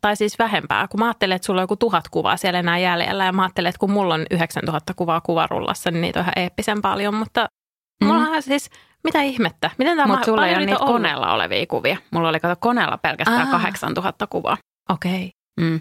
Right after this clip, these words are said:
Speaker 1: Joo,
Speaker 2: Et
Speaker 1: joo,
Speaker 2: näitä
Speaker 1: joo.
Speaker 2: on ollut niinku, nyt kun tässä on ne molemmat, niin
Speaker 1: Niin
Speaker 2: on
Speaker 1: just,
Speaker 2: näitä ollut
Speaker 1: joo.
Speaker 2: varmaan puolet enemmän.
Speaker 1: Okei, no joo. Mäkin otan silloin tällöin semmosia spurtteja, että sit mä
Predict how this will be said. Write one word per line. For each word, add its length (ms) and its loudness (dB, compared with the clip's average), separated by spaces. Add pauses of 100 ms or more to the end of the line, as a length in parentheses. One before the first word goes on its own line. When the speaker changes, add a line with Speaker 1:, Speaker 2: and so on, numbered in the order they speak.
(120)
Speaker 1:
Joo, 160 0
Speaker 2:
Et 60 0
Speaker 1:
joo, 80 0
Speaker 2:
näitä 160 -2
Speaker 1:
joo. 80 2
Speaker 2:
on 60 0
ollut 280 0
niinku, 420 -2 (880)
nyt 120 -2
kun 120 -2
tässä 240 -2
on 40 -2
ne 60 2
molemmat, 640 0
niin 340 -8
Speaker 1:
Niin 260 2
Speaker 2:
on 80 0
Speaker 1:
just, 20 -2
Speaker 2:
näitä 220 -2
ollut 80 2
Speaker 1:
joo. 100 2
Speaker 2:
varmaan 220 -2
puolet 320 -4
enemmän. 220 -10 (260)
Speaker 1:
Okei, 300 -2 (240)
no 140 0
joo. 220 0
Mäkin 240 0
otan 140 0
silloin 260 0
tällöin 200 0
semmosia 300 -2
spurtteja, 540 -2
että 80 -6
sit 120 -2
mä 80 -2